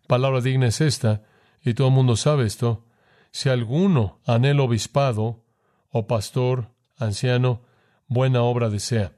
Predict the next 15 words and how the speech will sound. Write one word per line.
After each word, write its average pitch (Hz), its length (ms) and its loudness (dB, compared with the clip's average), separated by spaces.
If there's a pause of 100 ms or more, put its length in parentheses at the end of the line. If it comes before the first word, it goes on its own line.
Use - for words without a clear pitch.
(160)
Mientras 113 340 -2
tanto, 127 480 -2 (400)
los 120 220 -2
hombres 127 380 0
están 113 460 2
a 113 80 4
cargo 101 360 0
de 104 80 4
la 107 80 4
iglesia. 110 500 0 (1800)
Y 123 220 0
un 135 120 2
obispo, 147 520 0
pastor, 131 380 -2
anciano, 127 640 2